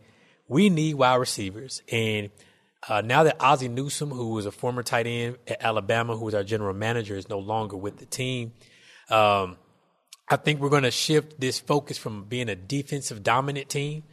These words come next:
to really kinda spreading our wings and really helping out, um, uh, Joe Flacco. So, uh, right now, the,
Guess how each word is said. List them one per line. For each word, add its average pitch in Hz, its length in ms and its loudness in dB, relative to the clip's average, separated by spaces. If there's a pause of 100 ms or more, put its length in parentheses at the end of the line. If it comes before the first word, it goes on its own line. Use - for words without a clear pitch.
(420)
to 120 240 0
really 127 300 2
kinda 127 280 0
spreading 123 440 -2
our 113 100 2
wings 117 480 -4
and 104 160 -8
really 110 320 -4 (240)
helping 120 380 0
out, 107 360 4
um, 98 500 0 (560)
uh, 104 140 2
Joe 104 200 2
Flacco. 107 580 -4
So, 101 300 0
uh, 95 260 -2
right 180 220 2
now, 185 200 2
the, 143 120 -2